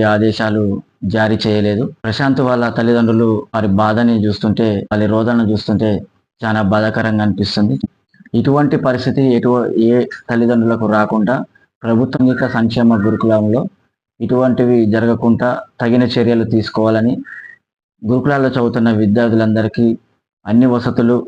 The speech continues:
అన్ని మౌలిక వసతులు కల్పించాలని ప్రభుత్వాన్ని డిమాండ్ చేస్తున్నాము. గురుకులాల్లో చదువుతున్న విద్యార్థులకు అన్ని రకాల వసతులు కల్పించి వారి బంగారు భవిష్యత్తుకు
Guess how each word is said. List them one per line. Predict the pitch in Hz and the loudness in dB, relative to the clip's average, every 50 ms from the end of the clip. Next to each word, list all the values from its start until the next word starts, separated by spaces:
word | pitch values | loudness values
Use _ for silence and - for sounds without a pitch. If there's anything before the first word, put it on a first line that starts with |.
| - - - | -8 -6 -2
అన్ని | 110 113 117 127 | 2 4 4 6
మౌలిక | 123 117 113 110 117 123 123 127 131 | 6 4 4 4 2 2 0 0 0
వసతులు | 123 117 113 110 117 104 - 120 110 | -2 -2 -2 -4 -4 -2 -2 -2 -2
కల్పించాలని | 107 107 110 107 104 - 113 107 104 117 113 110 110 110 120 131 131 - - _ _ _ _ _ _ _ _ - | -2 -2 -2 -4 -2 -2 -2 -2 -2 -2 -2 -2 0 0 0 -2 -4 -6 -14 _ _ _ _ _ _ _ _ -4
ప్రభుత్వాన్ని | 117 117 120 120 117 120 120 117 117 113 117 127 143 - - - - - - - - - 110 104 104 | -2 0 0 0 0 0 0 2 2 2 2 2 0 -4 -6 -12 -12 -12 -10 -8 -4 0 2 4 4
డిమాండ్ | 117 113 117 120 120 113 104 | 4 4 4 2 2 0 0
చేస్తున్నాము. | 107 101 - 107 101 101 98 95 92 90 - - - - - - _ - - - _ _ _ _ _ _ _ - 120 110 98 120 | -2 -2 -2 -2 0 0 0 -2 -2 -4 -6 -8 -8 -10 -12 -16 _ -20 -20 -20 _ _ _ _ _ _ _ -6 -4 -2 0 0
గురుకులాల్లో | 117 120 117 143 143 139 135 131 | 0 0 0 0 0 2 2 0
చదువుతున్న | 123 127 123 120 113 113 120 117 113 | 0 0 -2 -2 0 0 0 2 2
విద్యార్థులకు | 107 104 104 104 110 113 110 107 107 104 107 98 - - 120 - - _ - - | 2 0 0 2 2 0 0 0 -2 -2 -2 -2 -2 -4 -4 -4 -6 _ -8 -2
అన్ని | 117 113 117 123 | 0 2 4 4
రకాల | 120 123 117 117 127 117 117 | 2 0 -2 -2 -2 -2 0
వసతులు | 110 104 107 101 113 101 107 107 107 113 107 - - _ _ _ _ _ - | 0 -2 -2 -2 -4 -2 -2 0 0 0 -2 -2 -6 _ _ _ _ _ -6
కల్పించి | 113 110 104 - - 117 110 113 131 123 127 - - - - - | -4 -4 -2 0 0 0 0 0 0 -2 -2 -2 -6 -10 -8 -4
వారి | 104 - 110 | -2 0 2
బంగారు | 104 101 110 110 113 120 123 127 123 | 2 2 4 4 4 4 4 4 2
భవిష్యత్తుకు | 107 110 110 110 104 117 110 - 113 110 - 120 | 2 0 0 0 -2 -4 -4 -4 -4 -2 0 0